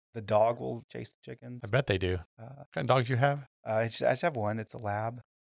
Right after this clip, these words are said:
Speaker 2: It's gonna eat those
Speaker 1: <laughs>
Speaker 2: chickens.
Speaker 1: Lexi.
Speaker 2: They're gonna
Speaker 1: Um,
Speaker 2: eat those chickens. You
Speaker 1: so
Speaker 2: better
Speaker 1: we, we
Speaker 2: <laughs>
Speaker 1: put Charlotte up in her little, she has a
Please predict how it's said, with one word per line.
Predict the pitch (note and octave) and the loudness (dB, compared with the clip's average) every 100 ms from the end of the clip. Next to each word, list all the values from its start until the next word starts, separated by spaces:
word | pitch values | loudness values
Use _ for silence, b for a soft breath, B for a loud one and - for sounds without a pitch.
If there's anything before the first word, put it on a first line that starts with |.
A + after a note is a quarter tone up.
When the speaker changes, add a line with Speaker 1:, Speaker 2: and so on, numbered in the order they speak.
| _ _ - | _ _ -16
Speaker 2:
It's | - | 0
gonna | B2 | 0
eat | C3+ B2+ | 2 0
those | B2 A#2+ | 0 0
Speaker 1:
<laughs> | |
Speaker 2:
chickens. | - C#3+ C#3+ - | 6 6 6 0
Speaker 1:
Lexi. | C#3 - B B B _ - | -4 -6 B B B _ 2
Speaker 2:
They're | C#3 | 6
gonna | D#3 | 6
Speaker 1:
Um, | - | 6
Speaker 2:
eat | C#3+ - | 4 6
those | C3+ | 4
chickens. | - C3+ A#2 G#2 | 4 4 4 2
You | B2+ | 4
Speaker 1:
so | C3 | 6
Speaker 2:
better | B2 | 8
Speaker 1:
we, | G#2+ F#2+ | 6 6
we | A#2+ G#2+ | 4 4
Speaker 2:
<laughs> | D#3+ | 4
Speaker 1:
put | D3+ | 2
Charlotte | - C3+ C#3 C3 | 4 4 4 4
up | A#2 A#2 - - | 6 4 2 -6
in | B2+ A2 | -4 -2
her | G#2+ A#2+ A#2 | 0 2 2
little, | A#2+ A#2 A2+ _ | 4 2 2 _
she | - | -8
has | B2+ | -6
a | A#2+ | -6